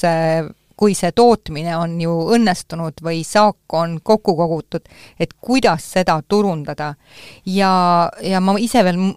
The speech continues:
mõtlen siin endamisi, et, äh, kui ühel inimesel õnnestub oma asja müüa ja võib-olla ta peab ainult iseenda eest vastutama, siis ühistul ju sageli, nagu ma saan aru, Muhu lihal on see, et te, te teete koos mingeid asju, otsite koos seda turustamisvõimalust, et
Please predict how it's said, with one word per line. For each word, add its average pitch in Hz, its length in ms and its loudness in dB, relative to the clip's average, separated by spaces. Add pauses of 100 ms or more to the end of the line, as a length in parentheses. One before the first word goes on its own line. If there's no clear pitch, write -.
mõtlen 208 500 0
siin 190 300 0 (220)
endamisi, 190 580 2
et, 170 300 -4
äh, 170 420 0
kui 185 240 -2
ühel 240 400 2
inimesel 175 560 -2 (140)
õnnestub 190 440 -2
oma 196 240 2
asja 185 240 -2
müüa 185 400 2
ja 175 140 2
võib-olla 180 340 0
ta 175 120 0
peab 175 160 2
ainult 180 200 0
iseenda 208 460 2
eest - 120 -12
vastutama, 170 580 -4 (360)
siis 196 200 -2
ühistul 226 500 2
ju 165 60 -2
sageli, 170 580 0
nagu 175 200 -6
ma 180 120 -6
saan 180 160 -2
aru, 185 180 0
Muhu 247 320 4
lihal 175 300 -2
on 175 140 -4
see, 220 180 2
et 175 100 -6 (140)
te, 170 240 -2
te 170 140 -8
teete 196 300 -2
koos 233 420 4
mingeid 214 320 0
asju, 208 260 0
otsite 185 400 -4
koos 233 340 4
seda 196 220 0
turustamisvõimalust, 190 1200 -2
et 170 180 -4